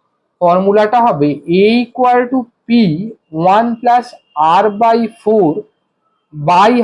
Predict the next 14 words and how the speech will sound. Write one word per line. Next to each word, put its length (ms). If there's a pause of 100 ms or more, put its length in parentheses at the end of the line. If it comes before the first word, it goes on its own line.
hundred 520 (300)
into 280 (220)
T 40 (440)
into 260 (160)
four। 200 (460)
দেখো 240 (140)
খুব 140 (120)
সুন্দর, 280 (240)
এই 100 (160)
তিনটে 380 (140)
ফর্মুলা 460 (120)
যদি 180 (120)
মাথার 380
মধ্যে 260